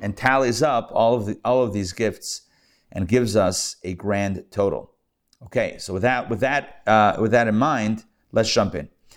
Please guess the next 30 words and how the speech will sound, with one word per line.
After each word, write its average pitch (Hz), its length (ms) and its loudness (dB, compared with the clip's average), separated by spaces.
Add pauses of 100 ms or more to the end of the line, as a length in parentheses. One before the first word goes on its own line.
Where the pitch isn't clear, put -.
(120)
Numbers 175 380 6
chapter 139 320 2
seven, 151 420 0
verse 123 320 -2
eighty-four. 120 640 2
It's - 180 -14
a 90 40 -10
long 87 260 -4
reading. 76 240 -14 (640)
"This 180 480 -2
was 139 420 2
the 120 80 -6
dedication 120 640 -2
offering 85 560 -4 (340)
of 92 140 -6
the 110 100 2
altar, 123 420 0 (880)
presented 131 600 4
by 123 220 4
the 110 120 0
chieftains, 160 920 -2 (920)
Nesi'e 92 800 0
Yisrael," 87 420 -2
the 85 120 -6
chieftains. - 840 -6 (760)
It's - 140 -8
interesting, 165 460 0
it's - 120 -8
not 120 140 0
translated. 104 600 0